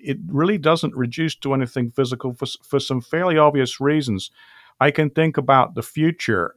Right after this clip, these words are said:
but the future cannot be physically causing me to think about it. I can think about the Eiffel Tower right now, and it's not causally influencing me.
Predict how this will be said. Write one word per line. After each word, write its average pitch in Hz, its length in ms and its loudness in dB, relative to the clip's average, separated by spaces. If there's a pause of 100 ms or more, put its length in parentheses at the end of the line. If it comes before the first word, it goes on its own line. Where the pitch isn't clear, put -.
but - 160 -2
the 123 100 -2
future 156 420 -4
cannot 127 580 0
be 110 320 -4 (160)
physically 135 540 0
causing 113 520 -2
me 104 140 -2
to 104 140 -6
think 101 280 -4
about 90 360 -2
it. 127 160 -6 (480)
I 131 120 4
can 131 160 0
think 139 260 0
about 120 320 2
the 113 140 0
Eiffel 117 360 2
Tower 127 420 4
right 107 240 2
now, 104 360 0
and 110 140 0
it's - 260 -6
not 113 340 2
causally 107 500 -2
influencing 98 880 -8 (140)
me. 101 420 -6